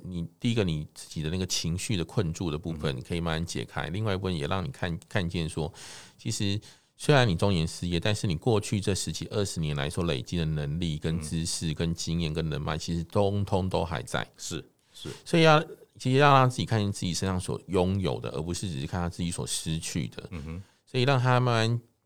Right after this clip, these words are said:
Speaker 1: 恢复一点点自信的时候，其实他就有能力可以去面对一些比，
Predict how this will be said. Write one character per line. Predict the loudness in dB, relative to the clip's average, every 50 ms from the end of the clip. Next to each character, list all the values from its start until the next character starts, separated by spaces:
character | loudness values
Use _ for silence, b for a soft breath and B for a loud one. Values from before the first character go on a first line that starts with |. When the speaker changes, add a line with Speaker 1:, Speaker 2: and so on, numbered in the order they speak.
| _ _ _
Speaker 1:
恢 | -4 0 2 2 2
复 | 2 2 0 -2
一 |
点 | 0 0 0 2
点 | 2 0
自 | -2 -2 -4 -2
信 | 0 0 -2
的 | 0
时 | -2 -4 -6 -6
候， | -4 -4 -4 -4
其 | -4 -6 -8
实 | -6 -4 -6 -6
他 | -4 -6 -6
就 | -2 0
有 | 0 2 2
能 | 0 -2 -2 -2
力 | -2 -2
可 | -2 -4
以 | -6
去 | -4 -2
面 | -2 -2 0 0 -2 -2
对 | -2 -2 -2 -4 -4 -8 b b b b b b b b b b b _ _ _
一 | -6 -4
些 | 0 0 2
比， | 2 2 -2 -4